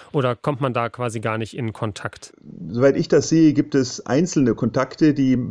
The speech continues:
Speaker 2: die ich ja zum Beispiel habe, die andere Menschen natürlich auch haben. Aber das ist natürlich alles nicht offiziell. Das sind private Kontakte oder Menschen, die man kennt oder Menschen, die im Ausland sind, die nicht mehr in Russland sind. Aber auf der offiziellen Ebene gibt es nur das Moskauer Patriarchat. Und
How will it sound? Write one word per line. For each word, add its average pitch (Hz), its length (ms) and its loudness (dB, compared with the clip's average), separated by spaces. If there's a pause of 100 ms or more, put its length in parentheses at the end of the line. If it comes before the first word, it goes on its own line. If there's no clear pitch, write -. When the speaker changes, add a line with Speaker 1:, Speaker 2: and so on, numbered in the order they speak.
(120)
Speaker 2:
die 110 260 -4
ich - 80 -6
ja 143 160 2
zum 135 100 -2
Beispiel 131 300 2
habe, 131 320 4
die 110 140 0
andere 117 240 0
Menschen 113 240 0
natürlich 110 400 0
auch - 240 0
haben. 151 260 0 (480)
Aber 123 140 2
das 120 160 2
ist 151 120 -2
natürlich 139 360 2
alles 135 240 2
nicht 143 220 2
offiziell. 120 560 2
Das 90 120 0
sind 120 160 -4
private 131 380 0
Kontakte 120 480 -2
oder 123 100 2
Menschen, 113 320 -2
die 110 60 0
man 107 200 0
kennt 135 380 2
oder 127 160 4
Menschen, 127 360 0
die 143 80 0
im 151 100 0
Ausland 139 420 0
sind, 98 220 -2
die 117 100 0
nicht 123 220 -4
mehr 127 140 -2
in 120 80 -2
Russland 120 360 -2
sind. 156 300 0 (440)
Aber 123 520 2
auf 117 160 2
der 123 160 4
offiziellen 123 580 2
Ebene 147 480 2
gibt 123 200 -10
es 120 160 -4
nur 135 160 2
das 123 160 -2
Moskauer 117 420 2
Patriarchat. 113 760 -2
Und 113 360 -2